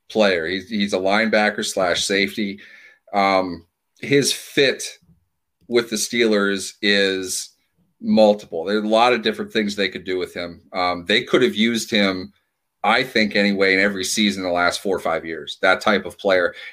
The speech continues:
They've been trying to find it. They failed miserably. This is the Morgan Burnett failure. This is to, to, to some degree, um, it, the, the kind of player they wanted to bring in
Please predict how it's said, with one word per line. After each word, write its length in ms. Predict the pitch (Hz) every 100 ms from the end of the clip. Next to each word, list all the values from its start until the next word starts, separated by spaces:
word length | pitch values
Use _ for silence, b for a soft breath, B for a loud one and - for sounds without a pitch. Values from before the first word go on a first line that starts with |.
| -
They've 220 | 107 104
been 140 | 104 92
trying 400 | - 104 117 143
to 80 |
find 360 | 143 123 120 123
it. 240 | 131 - _ -
They 140 | 90
failed 540 | - - 101 107 127
miserably. 480 | 123 117 123 107 110
This 220 | 107 107
is 140 | 113 -
the 80 | 101
Morgan 360 | 101 104 107
Burnett 380 | 101 101 98 101
failure. 460 | 101 98 98 95 92 B B
This 180 | 101 101
is 220 | 104 104
to, 140 | 98 92
to, 160 | - 95 -
to 100 | 98
some 300 | - 113 110
degree, 540 | 107 104 101 98 92 B B B -
um, 440 | 107 101 95 98 -
it, 220 | 135 135
the, 80 | 113
the 200 | - 104
kind 300 | - 131 131
of 140 | 127
player 260 | 123 113 110
they 140 | 107
wanted 340 | 107 113 110
to 100 | 104
bring 280 | 117 113 123
in 360 | 131 95 85